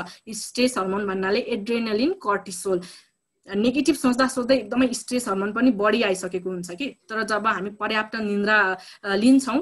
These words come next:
त्यसपछि हाम्रो happy हर्मोनको release हुन्छ र हामीलाई अर्को दिन एकदमै खुसी महसुस हुन्छ। अ, अगाडिको दिनको जुन, अ, negative चिजहरू हुन्छ, त्यो पनि हराएर जान्छ है। So निन्द्रा एकदमै महत्त्वपूर्ण कुरा हो। अर्को रहेको छ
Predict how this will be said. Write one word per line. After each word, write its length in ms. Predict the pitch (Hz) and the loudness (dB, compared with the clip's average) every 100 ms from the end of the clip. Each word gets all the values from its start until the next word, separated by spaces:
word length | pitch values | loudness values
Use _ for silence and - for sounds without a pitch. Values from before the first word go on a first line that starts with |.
| - | -2
त्यसपछि 360 | 240 - 208 214 | -6 -6 -8 -8
हाम्रो 320 | 180 196 214 | -6 -2 -2
happy 340 | 202 202 247 | -4 -8 -6
हर्मोनको 440 | 220 190 208 202 196 | -2 -2 -2 0 2
release 340 | 208 247 247 | 2 2 0
हुन्छ 180 | 208 202 | -4 -2
र 340 | 339 - - 196 | -4 -4 -12 -12
हामीलाई 360 | 185 180 202 | -8 -4 -4
अर्को 380 | - 208 185 190 | -4 -8 -6 -4
दिन 200 | 190 254 - | -2 -2 -4
एकदमै 400 | 180 180 202 262 - - | -8 -6 -4 -6 -8 -12
खुसी 220 | - 262 | -4 2
महसुस 460 | 262 196 190 202 185 | 2 2 -4 -4 -4
हुन्छ। 200 | 185 190 | -4 -4
अ, 520 | 180 - - 190 190 202 | -6 -8 -8 -4 -4 0
अगाडिको 380 | 208 202 202 | 0 2 0
दिनको 420 | 196 214 220 214 196 | -2 -2 -2 -2 -2
जुन, 200 | 208 202 - 196 | -2 -6 -12 -8
अ, 220 | 190 190 | -4 0
negative 400 | 202 214 254 247 | 0 0 0 -2
चिजहरू 420 | - 233 202 190 | -4 -4 0 0
हुन्छ, 180 | 190 - | 0 -4
त्यो 180 | 247 240 | -4 -4
पनि 180 | 240 | -2
हराएर 600 | 247 185 185 190 185 190 | -4 -2 0 0 0 -4
जान्छ 280 | 185 180 180 | -8 -10 -10
है। 100 | 226 | -10
So 420 | 233 202 - 214 | -10 -12 -6 -2
निन्द्रा 340 | 202 208 214 214 | 0 0 0 -2
एकदमै 340 | 196 202 226 | -2 -4 -6
महत्त्वपूर्ण 640 | 214 180 180 180 185 185 | -4 -6 -8 -12 -10 -10
कुरा 200 | 180 185 | -10 -8
हो। 220 | 175 185 - _ _ _ _ _ _ _ _ - | -6 -6 -8 _ _ _ _ _ _ _ _ -2
अर्को 180 | 269 370 | 0 4
रहेको 300 | 311 208 | 4 4
छ 80 | 208 | 0